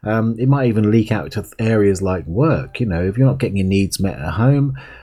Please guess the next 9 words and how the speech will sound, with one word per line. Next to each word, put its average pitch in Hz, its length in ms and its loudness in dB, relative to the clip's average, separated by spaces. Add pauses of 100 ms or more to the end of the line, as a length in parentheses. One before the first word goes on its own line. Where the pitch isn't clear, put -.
(140)
um, 101 420 -2
that 98 200 -2
might 98 300 0
impair 98 480 -2
how 92 220 -2
you 98 180 0
function 98 440 -4
at 90 100 -4
work. 113 460 -2